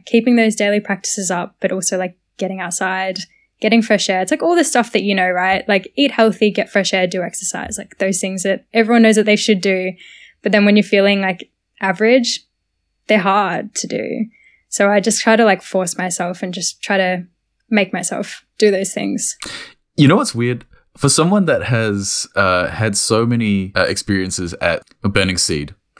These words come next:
Speaker 1: <laughs>
Speaker 2: um,
Speaker 1: Yeah.
Speaker 2: I would have thought that there, there would have been some other, uh, otherworldly secret, uh,
Speaker 1: <laughs> Oh.
Speaker 2: process that you would have been able to follow. But it seems like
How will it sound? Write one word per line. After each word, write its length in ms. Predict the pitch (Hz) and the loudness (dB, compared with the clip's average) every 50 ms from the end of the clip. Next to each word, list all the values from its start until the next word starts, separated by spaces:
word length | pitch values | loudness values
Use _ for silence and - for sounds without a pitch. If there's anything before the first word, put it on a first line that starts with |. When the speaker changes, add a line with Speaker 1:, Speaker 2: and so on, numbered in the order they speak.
| _ - | _ -20
Speaker 1:
<laughs> 400 | - - - - - - 381 381 | -18 -18 -18 -16 -10 -4 -2 0
Speaker 2:
um, 400 | - - 82 - - - - - - - | 2 2 2 2 2 0 -4 -6 -8 -4
Speaker 1:
Yeah. 220 | - 294 247 - 269 - | 0 0 2 2 2 4
Speaker 2:
I 80 | - 127 | 4 6
would 160 | 120 170 208 | 6 4 4
have 100 | 381 - | 2 2
thought 180 | - 165 131 - | 0 0 0 0
that 80 | 147 | 0
there, 180 | 127 127 113 107 | -2 -2 -2 -2
there 100 | 104 110 | -2 -2
would 120 | 107 104 | -2 -2
have 100 | 101 95 | -2 -2
been 480 | - 104 101 98 95 92 90 87 82 - _ _ | 0 0 0 0 -2 -4 -6 -8 -8 -12 _ _
some 280 | - - - 107 95 92 | -4 0 2 2 2 2
other, 600 | - 95 98 87 95 92 90 87 85 82 95 123 - _ _ _ _ - | 2 0 0 0 0 0 0 0 -2 -4 -8 -12 -16 _ _ _ _ -10
uh, 180 | - - - - - | -8 -8 -6 -4 -2
otherworldly 720 | 98 98 95 87 92 92 90 - 92 87 82 80 82 - - _ - | -2 -2 0 -2 -2 -2 -4 -4 -6 -6 -6 -8 -10 -14 -18 _ -8
secret, 480 | - - - 95 - - - - - _ _ _ - - | -6 -4 -2 -2 -2 -2 -4 -8 -8 _ _ _ -2 2
uh, 360 | 311 294 285 330 330 - - | 4 6 6 6 4 2 2
Speaker 1:
<laughs> 20 | |
Oh. 40 | - | 0
Speaker 2:
process 360 | - - 85 - - - - - | -2 -2 -2 -2 -2 -4 -4 -2
that 120 | 381 330 - | -2 -2 -2
you 120 | - 82 | -4 -6
would 100 | 82 80 | -6 -6
have 160 | 80 82 - | -8 -6 -4
been 140 | - 92 80 | -2 -2 -2
able 140 | 82 78 76 | -2 -4 -6
to 60 | 78 | -8
follow. 360 | 78 - 80 78 73 69 - - _ - - - - - - | -6 -6 -4 -4 -6 -8 -10 -12 _ -10 -8 -6 -4 0 2
But 240 | 135 131 - - | 4 4 4 2
it 120 | 147 147 - | 0 0 2
seems 240 | - 170 196 277 254 | 2 2 2 2 2
like 240 | 170 160 156 151 | 0 0 0 -2